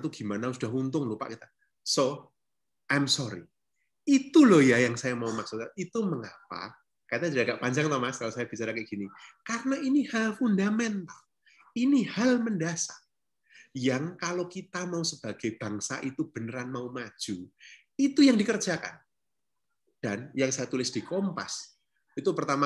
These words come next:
kali Kompas memuat tulisan saya sepanjang itu, itu seribu empat ratus kata lebih, nggak diedit, Mas. Masukin semua. Kompas cuma membuang satu kata, akhirnya itu aja yang dihapus. Lainnya nggak utuh.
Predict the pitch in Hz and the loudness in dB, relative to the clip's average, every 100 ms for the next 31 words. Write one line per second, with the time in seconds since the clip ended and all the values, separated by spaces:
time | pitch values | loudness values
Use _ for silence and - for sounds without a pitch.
0 | 139 160 151 139 127 120 123 123 123 120 | 2 0 0 0 -2 -2 -2 -2 -2 -2
1 | 127 123 - 110 107 107 110 131 - - | -4 -8 -6 -6 -4 -6 -6 -6 -4 -6
2 | 131 107 107 120 123 127 117 120 127 120 | -6 -6 -6 -6 -6 -8 -8 -4 -4 -2
3 | 135 120 139 - 151 143 196 - 117 - | -2 0 0 4 2 4 2 2 -2 -4
4 | _ _ _ - 131 160 - 180 190 165 | _ _ _ -12 -2 -2 0 -2 -2 -2
5 | 175 156 101 - _ _ - 160 165 156 | 0 0 -2 -8 _ _ -4 -2 -2 0
6 | 151 160 147 120 127 127 127 127 123 98 | 2 2 2 2 0 -2 -4 -4 -4 -6
7 | - 123 120 131 117 127 113 117 123 117 | -6 -8 -2 0 0 0 0 0 0 0
8 | 110 87 95 135 185 262 156 - 240 196 | -2 -6 -6 -2 0 0 -2 -4 -8 -4
9 | 165 | -4